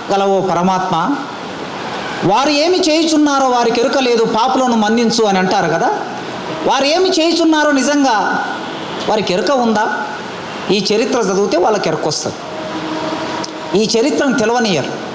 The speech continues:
ఈ చరిత్రను చదవనియరు. చెప్పే వాళ్ళ మీద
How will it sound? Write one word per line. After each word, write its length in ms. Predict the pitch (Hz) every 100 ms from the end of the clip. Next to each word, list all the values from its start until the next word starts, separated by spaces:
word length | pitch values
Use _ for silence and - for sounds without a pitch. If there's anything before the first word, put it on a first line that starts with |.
| - - - - - - - -
ఈ 40 | 294
చరిత్రను 400 | 294 349 339 330 -
చదవనియరు. 540 | 214 269 285 208 135 - - - - - - - -
చెప్పే 260 | 320 339 381
వాళ్ళ 160 | 320 277 269
మీద 140 | 294